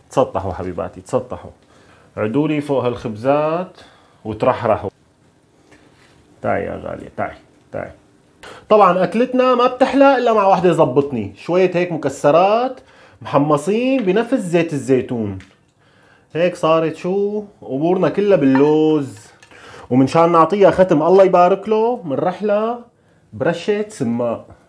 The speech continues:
يا هيك المسخن يا بلا. بعد ما تشوف هيك صينية لازم تفوت بأصابيعك العشرة، يعني تفوت كلك تغطس غطس بقلب الصينية. حبيبنا المسخن الفلسطيني له طقوس بالأكل،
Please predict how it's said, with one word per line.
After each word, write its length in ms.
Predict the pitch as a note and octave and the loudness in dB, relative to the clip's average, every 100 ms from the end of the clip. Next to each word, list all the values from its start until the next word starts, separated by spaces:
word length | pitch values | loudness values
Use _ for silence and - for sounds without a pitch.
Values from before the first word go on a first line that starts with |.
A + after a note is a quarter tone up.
| _ | _
يا 120 | D3 D#3+ | 2 4
هيك 240 | F3+ F3 | 2 0
المسخن 560 | E3 E3+ G3+ - A3+ A3 | -4 0 0 0 0 2
يا 140 | C#3 | 4
بلا. 240 | C3 A2 | 2 0
بعد 220 | F#2 E3 D3+ | 0 -2 -4
ما 140 | C3+ | -6
تشوف 280 | B2+ E3 C#3+ | -6 -10 -6
هيك 180 | C#3 C#3 | -8 -4
صينية 500 | C#3+ B2 C3+ C#3 D#3 | -2 -2 0 0 0
لازم 340 | B3+ A#3+ F#3+ | 2 2 0
تفوت 480 | - - A3 B3+ C#4 | -2 -4 -2 0 -2
بأصابيعك 680 | F3+ D#3 D#3 E3 A#3 A3 G3+ | -2 -2 -2 -2 0 -2 0
العشرة، 600 | E3+ C3+ D3+ C#3+ G2 F2+ - | 2 2 2 0 -2 -4 -4
يعني 260 | A2+ B2 | -2 -2
تفوت 280 | C3 B3 C4 | -2 -4 -4
كلك 320 | C4+ C4 - | -2 2 0
تغطس 340 | - A3 G3+ D#3 | 0 -4 -2 0
غطس 320 | G#3+ A#3 - | 0 -2 -2
بقلب 300 | D#3 E3 D#3+ | -2 0 -2
الصينية. 560 | - D#3 C#3 D#3+ D#3 | -2 0 2 2 2
حبيبنا 560 | C3+ D3 A3+ B3+ A3+ F3+ | 2 2 2 2 4 4
المسخن 440 | C#3+ C#3 G#3 - | 2 0 0 2
الفلسطيني 880 | G#3 D#3+ D#3+ D3 - G3+ A3+ A#3+ B3+ | 2 4 2 2 0 -2 0 0 -2
له 220 | - A3 | 0 2
طقوس 420 | G#3+ E3 F#3+ G#3+ - | 2 2 0 -2 0
بالأكل، 520 | C#3 C#3 C#3 B2 | 0 0 0 -2